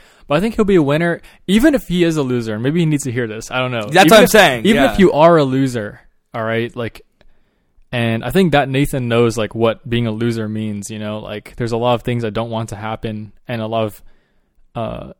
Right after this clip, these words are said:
Speaker 1: like, things that I don't want to become. But even if I become those things, um, I still, I still think you're, I still think you're a winner because you're still alive today, and you recognize that you're a loser. And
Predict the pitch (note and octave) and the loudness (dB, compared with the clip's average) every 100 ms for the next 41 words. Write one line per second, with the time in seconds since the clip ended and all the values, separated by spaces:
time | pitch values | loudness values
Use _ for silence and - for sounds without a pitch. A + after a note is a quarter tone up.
0 | _ A#2+ G#2+ - C3+ C#3 B2 - A#2 G#2 | _ -6 -6 -2 0 0 -2 -4 -6 -4
1 | A#2+ A2+ A2 A2+ A2 G2+ - - A#2 G#2+ | -4 -4 -4 -4 -4 -8 -8 -6 -6 -8
2 | G2+ - _ _ - B2+ D3+ F3+ - F#3 | -12 -18 _ _ -4 2 2 2 0 0
3 | - - C3 A#2+ A2+ - B2 A2+ A2 A2 | -2 -2 -4 -4 -6 -6 -10 -8 -10 -12
4 | - _ _ _ _ _ _ _ _ _ | -20 _ _ _ _ _ _ _ _ _
5 | _ - A2+ A2 A2 - _ _ - C3 | _ -6 -2 -2 -6 -10 _ _ -6 -2
6 | F3+ E3+ - C3 - F3+ F3 C#3+ C3 - | 0 0 -2 -4 -2 0 0 0 -4 -6
7 | - C3+ - F#3 E3+ D3+ C3 B2 D3 B2 | -8 -6 -2 0 0 0 0 0 0 0
8 | A#2 A#2 A2 G2+ C#3 A#2+ A2+ A#2 A#2+ - | -2 -6 -6 -6 -4 -4 -4 -4 -4 -4
9 | A#2+ A#2 A#2 A2+ _ _ _ _ B2+ A#2+ | -6 -4 -6 -10 _ _ _ _ -2 0
10 | A2+ A2+ A2 - _ _ _ _ _ _ | 0 -2 -4 -8 _ _ _ _ _ _
11 | B2+ C3 A#2 G#2+ A#2+ D3 C3 A2+ A2 G#2 | 2 2 2 0 -2 -2 -6 -6 -6 -6
12 | G#2 B2 A#2 A2+ A2 A2 A2+ A2+ A2 A#2 | -8 -10 -6 -6 -6 -6 -6 -6 -8 -10
13 | A#2+ _ _ _ _ _ B2+ A#2+ A#2 A2+ | -14 _ _ _ _ _ -4 -2 -2 -4
14 | A2 | -6